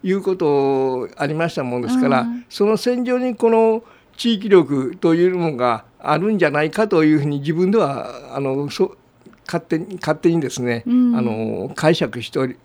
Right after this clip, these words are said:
Speaker 1: おります。ですから、いきなり委員長と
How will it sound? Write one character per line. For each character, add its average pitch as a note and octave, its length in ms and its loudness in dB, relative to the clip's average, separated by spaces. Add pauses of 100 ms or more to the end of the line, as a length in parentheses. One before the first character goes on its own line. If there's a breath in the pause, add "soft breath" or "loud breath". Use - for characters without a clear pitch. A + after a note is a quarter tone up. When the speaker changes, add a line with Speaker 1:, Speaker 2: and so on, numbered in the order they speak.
Speaker 1:
お D3+ 60 -2
り C#3 100 -6
ま C3 140 -4
す。 G#2 260 -8
で F3+ 120 6
す G3 80 0
か E3+ 100 -2
ら、 D#3 140 2 (260 soft breath)
い A3 120 -4
き C#4+ 100 -8
な A#3+ 100 2
り A3 540 -4
委 - 0 -
員 A3+ 160 2
長 E3+ 260 4
と D#3+ 220 4